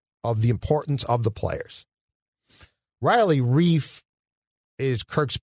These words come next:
blindside protector, a veteran going into the last year of his contract. But if he tells you, "I'm not going to take a pay cut and I'm going to, you, you screwed me last year, so I'm coming back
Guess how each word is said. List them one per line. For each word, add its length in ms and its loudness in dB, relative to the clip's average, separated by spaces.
blindside 460 0
protector, 560 -2
a 120 -4
veteran 760 2
going 260 2
into 480 -2
the 360 2
last 380 0
year 200 0
of 140 -2
his 140 -2
contract. 680 -6
But 120 -4
if 120 -6
he 200 -2
tells 480 0
you, 320 -2
"I'm 100 -2
not 220 0
going 340 0
to 160 -6
take 220 -2
a 40 0
pay 240 -2
cut 300 0
and 240 -2
I'm 160 2
going 280 0
to, 220 0
you, 200 -6
you 200 0
screwed 380 -2
me 140 2
last 480 0
year, 160 0
so 260 0
I'm 220 0
coming 340 -2
back 300 0